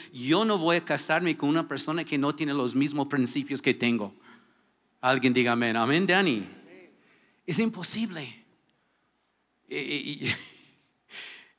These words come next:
<laughs> es, es tan importante que juntos buscamos la verdad en nuestra vida. Jesús dijo en Juan catorce seis,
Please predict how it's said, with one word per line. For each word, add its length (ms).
<laughs> 0
es, 260
es 240
tan 220
importante 640
que 220
juntos 520
buscamos 720
la 180
verdad 560
en 100
nuestra 320
vida. 420
Jesús 400
dijo 320
en 320
Juan 280
catorce 520
seis, 560